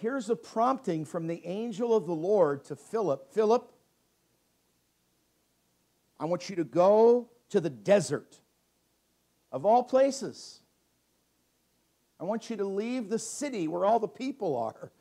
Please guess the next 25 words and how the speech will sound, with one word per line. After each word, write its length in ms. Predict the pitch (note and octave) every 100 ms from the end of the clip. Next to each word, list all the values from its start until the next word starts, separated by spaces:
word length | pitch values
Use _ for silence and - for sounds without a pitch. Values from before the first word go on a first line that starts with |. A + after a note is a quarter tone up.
| _
<laughs> 160 | -
and 120 | G#3+
I 40 | F3
want 240 | G3+ B3
you 120 | B3
to 80 | G3
go 260 | D3+ G#3+ A#3
to 100 | G#3+
the 140 | F3
desert." 600 | D3 A#2 A3 E3+ C#3 B2 _ _ _ _ _ _ _ _ _ _ _ _ _ _ _ _ _ _ _ _ _ _ _ _ _ _ _ _ _ _ _ _ _ _ _ _ _ _ _ _ _ _ _ _ _ _ _ _ _ _ _ C#3+
Uh, 60 | -
you 100 | E3
know, 240 | A3 A3 A#3
there's 180 | E3 D#3
been 100 | E3
so 280 | - A3 A3+
many 160 | A3+
times 540 | A3 G#3+ A#3 A3+ C3 -
that 180 | C#3 - _ _ _ _ _ _
I 140 | B2 F3
know 380 | F3+ F3 B3+ B3
God 320 | - F3+ F3+
has 180 | C#3 A2+
been 380 | B2+ D#3+ D3
leading 500 | D#3 G3 A3+ F#3 A#2+